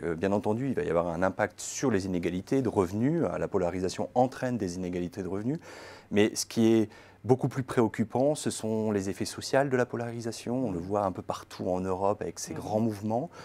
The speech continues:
Speaker 1: Et puis les effets politiques de la polarisation avec des pays qui, euh, se retournent un peu vers l-,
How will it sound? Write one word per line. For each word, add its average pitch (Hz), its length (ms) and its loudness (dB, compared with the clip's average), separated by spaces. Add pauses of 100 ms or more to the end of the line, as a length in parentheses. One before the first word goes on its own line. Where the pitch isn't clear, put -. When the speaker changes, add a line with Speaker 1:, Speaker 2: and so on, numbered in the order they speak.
(220)
Speaker 1:
Et 95 120 4
puis 131 320 2
les 98 180 0
effets 101 220 -2
politiques 135 500 -2
de 110 100 -2
la 101 100 0
polarisation 104 640 0
avec 104 160 -2
des 92 100 2
pays 113 400 0
qui, 113 340 2
euh, 92 160 2
se - 160 -6
retournent 104 400 0
un 95 80 -4
peu 120 380 2
vers 95 300 0
l-, 92 80 -2